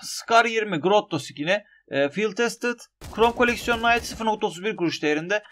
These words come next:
Ama dediğim gibi çok da kullanılan, e, skinlerden olduğu için ya, tabii tercih edilebilen item değil bu. Size kalmış bir şey tabii ki de.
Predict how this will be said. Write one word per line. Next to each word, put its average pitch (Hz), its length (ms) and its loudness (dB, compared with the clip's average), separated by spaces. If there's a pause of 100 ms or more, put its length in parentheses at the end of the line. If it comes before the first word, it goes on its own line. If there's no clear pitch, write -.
(200)
Ama 214 200 -4
dediğim 226 240 -4
gibi 165 160 -2
çok 196 180 -4
da 233 100 -4
kullanılan, 196 560 2
e, 160 340 0
skinlerden 190 540 2
olduğu 196 260 0
için 190 300 0 (500)
ya, - 160 -12 (240)
tabii 160 200 0
tercih 170 320 4
edilebilen 190 520 4
item 143 220 -4
değil 135 160 -2
bu. 175 260 -2 (1600)
Size - 280 2
kalmış 139 380 0
bir - 40 -10
şey 139 180 -4
tabii 131 220 -8
ki 151 120 -6
de. 208 160 0